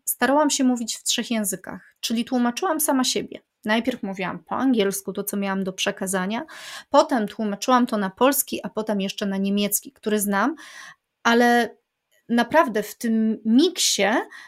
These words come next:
to wychodziło bardzo źle i to przedłużało cały warsztat i mnie również stresowało, bo ciągle musiałam szukać jakichś nowych słów.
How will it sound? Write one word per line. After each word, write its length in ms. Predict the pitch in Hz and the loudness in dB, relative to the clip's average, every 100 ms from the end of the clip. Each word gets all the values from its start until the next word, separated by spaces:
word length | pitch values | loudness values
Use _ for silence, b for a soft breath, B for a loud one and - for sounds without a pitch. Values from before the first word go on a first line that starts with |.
| B | B
to 260 | - 262 262 | 0 4 4
wychodziło 460 | 262 269 269 285 285 | 0 -2 0 2 4
bardzo 340 | 285 269 262 | 4 2 0
źle 300 | 226 196 - | 0 0 -2
i 100 | 208 | -6
to 100 | 254 | -6
przedłużało 680 | 247 262 240 240 262 277 277 | -2 -2 -2 2 2 2 0
cały 280 | 269 247 | 0 -2
warsztat 600 | 220 214 202 - 220 277 | 2 0 0 -2 -2 -2
i 140 | - 233 | -2 0
mnie 360 | 233 233 262 | 2 2 2
również 380 | 285 240 214 202 | 0 0 -4 -2
stresowało, 720 | - - 208 - 196 190 220 | -4 -4 -4 -4 -2 0 0
bo 80 | 240 | -2
ciągle 340 | 233 240 247 240 | -4 -2 0 0
musiałam 380 | 233 247 226 | -2 -2 -2
szukać 560 | 226 220 - 226 - - - | -2 -6 -6 -4 -2 -4 -4
jakichś 420 | 208 208 233 - | -4 -4 -6 -4
nowych 280 | 220 226 - | -2 -2 -4
słów. 440 | - 247 170 | -4 -4 -6